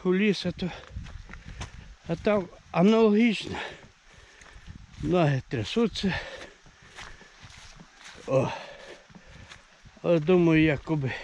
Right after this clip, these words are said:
швидше до лісу.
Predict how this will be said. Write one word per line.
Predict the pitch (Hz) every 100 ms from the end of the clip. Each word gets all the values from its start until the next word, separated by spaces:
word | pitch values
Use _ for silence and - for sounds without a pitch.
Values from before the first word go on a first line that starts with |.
| - - - - - - - - - - - - -
швидше | - 175 180 160 -
до | 127 139
лісу. | 160 269 220 -